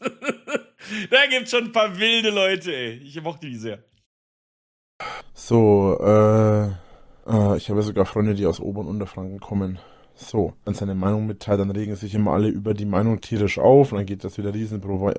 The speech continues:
Speaker 2: Provider und was weiß ich.
Speaker 1: Sorry, ich musste gerade was trinken. Rainer hat Freunde, die aus Ober- und Unterfranken kommen, hat er gesagt, glaub ich. Freunde und Rainer. Waren das diese Freunde, die, äh, bei deiner Geburtstagsparty waren?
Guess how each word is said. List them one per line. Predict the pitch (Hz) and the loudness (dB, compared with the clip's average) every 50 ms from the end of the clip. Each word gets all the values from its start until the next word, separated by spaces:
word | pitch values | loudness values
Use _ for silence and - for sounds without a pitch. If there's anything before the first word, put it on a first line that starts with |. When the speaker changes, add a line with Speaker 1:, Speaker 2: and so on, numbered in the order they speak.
| - 101 | -6 -10
Speaker 2:
Provider | - - 98 95 98 117 120 127 127 117 | -12 -10 -4 0 2 2 4 4 4 4
und | 104 101 | 2 0
was | 95 98 | -2 -4
weiß | 98 101 104 | -6 -8 -8
ich. | 123 123 120 113 - _ _ _ _ | -4 -2 -2 -2 -2 _ _ _ _
Speaker 1:
Sorry, | - - 113 120 127 | -12 -8 -6 -4 -4
ich | 117 | -4
musste | 123 113 - - 101 | -4 -6 -8 -6 -6
gerade | 110 110 107 | -4 -4 -4
was | 104 - | -6 -8
trinken. | - - 127 123 - 120 117 - - - - - - - - 110 | -8 -8 -8 -8 -8 -10 -12 -12 -14 -20 -20 -20 -20 -18 -8 -2
Rainer | 120 143 156 170 170 175 170 156 | 0 0 2 2 2 0 0 -2
hat | 151 - | -4 -8
Freunde, | - - - 113 113 117 113 110 110 101 92 - - 113 | -10 -10 -4 -2 -2 -2 -2 -2 -4 -6 -8 -10 -8 -4
die | 127 143 | -2 -2
aus | 143 131 - - - 113 _ _ - | -2 -2 -4 -8 -14 -16 _ _ -6
Ober- | 151 151 165 147 | -4 0 0 0
und | 139 - - | -2 -2 -4
Unterfranken | 156 - 151 123 - 127 123 110 117 113 | -4 -4 -4 -4 -4 -6 -8 -8 -8 -10
kommen, | - 120 117 | -8 -6 -4
hat | 113 110 | -4 -4
er | 113 | -6
gesagt, | 113 110 120 117 - | -6 -8 -10 -10 -8
glaub | 123 117 117 | -8 -8 -8
ich. | 160 170 - _ _ _ _ _ _ _ _ _ _ _ _ _ _ _ _ _ _ _ _ _ _ _ _ _ _ _ _ _ _ _ _ _ | -10 -12 -16 _ _ _ _ _ _ _ _ _ _ _ _ _ _ _ _ _ _ _ _ _ _ _ _ _ _ _ _ _ _ _ _ _
Freunde | - - - 175 196 214 233 240 226 226 226 233 226 - _ _ _ _ _ _ _ _ _ _ _ _ _ _ _ _ _ _ _ | -14 -6 0 2 2 2 2 0 -2 -4 -6 -8 -10 -16 _ _ _ _ _ _ _ _ _ _ _ _ _ _ _ _ _ _ _
und | - 180 170 147 117 | -4 -4 -4 -2 -2
Rainer. | 113 107 104 101 92 87 _ _ _ _ _ _ _ _ _ _ _ _ _ | -4 -4 -4 -8 -10 -14 _ _ _ _ _ _ _ _ _ _ _ _ _
Waren | - 151 180 202 | 0 0 0 0
das | 202 202 175 | 0 -4 -4
diese | - 185 170 180 | -4 -8 -8 -8
Freunde, | 156 - - 165 175 185 185 175 185 | -8 -6 -2 0 0 0 0 -4 -6
die, | 151 147 160 160 165 165 165 165 165 | -8 -8 -8 -6 -6 -4 -4 -4 -2
äh, | 139 156 156 156 156 151 | -2 -2 -2 0 -2 -2
bei | 131 120 143 139 | -4 -4 -6 -4
deiner | 151 147 151 | -4 -6 -6
Geburtstagsparty | 139 135 127 156 160 - - 160 - - - 151 151 160 160 147 | -6 -6 -6 -8 -8 -8 -8 -10 -10 -10 -10 -10 -10 -10 -10 -10
waren? | 151 147 160 175 175 | -8 -8 -8 -12 -14